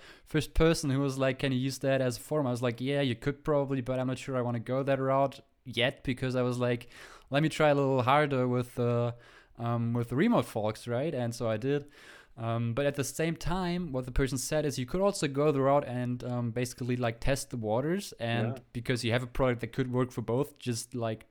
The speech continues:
Speaker 1: take it and sell it as a separate product, like, to a totally different audience. And that's kind of what I did. And at the same time started, like, you know, changing the code so it could actually be, like, just a forum, took away the offline capabilities and stuff like that. Um,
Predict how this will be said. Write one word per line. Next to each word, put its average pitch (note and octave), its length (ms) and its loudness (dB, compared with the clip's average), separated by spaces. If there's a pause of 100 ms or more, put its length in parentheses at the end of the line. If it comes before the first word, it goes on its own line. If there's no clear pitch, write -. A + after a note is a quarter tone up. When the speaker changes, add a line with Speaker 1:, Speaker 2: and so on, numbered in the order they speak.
(140)
Speaker 1:
take A#2 300 -2
it D#3+ 220 -2 (400)
and A#2 220 0
sell B2+ 260 -2
it B2 100 0
as B2 140 -2
a - 20 -6
separate B2+ 380 -2
product, B2 440 -4 (380)
like, A#2+ 280 -2
to C3 100 2
a B2 40 2
totally B2+ 300 2
different B2 280 0
audience. C#3 440 0 (420)
And A2+ 80 -2
that's D3+ 140 0
kind G3+ 140 2
of F3+ 60 2
what D#3 100 4
I B2 80 6
did. D#3 420 0
And B2+ 180 -2
at B2+ 120 -2
the B2+ 80 -4
same C#3 180 -2
time C3+ 180 0
started, C3 540 0
like, A#2+ 340 0 (720)
you C#3 160 0
know, B2+ 220 2 (260)
changing C3+ 320 -2
the B2+ 80 -2
code C3+ 300 0
so C3+ 100 -2
it A#2+ 100 -4
could C3+ 100 -6
actually B2+ 280 -2
be, B2+ 360 -2
like, B2 440 -2
just B2+ 300 -2
a C3+ 40 -6
forum, C3+ 540 0 (280)
took C#3+ 180 0
away B2+ 180 4
the A#2+ 100 2
offline C3 360 0
capabilities B2+ 580 -2
and B2+ 100 -4
stuff B2 280 -6
like B2 180 -8
that. B2+ 320 -6 (540)
Um, A#2+ 500 0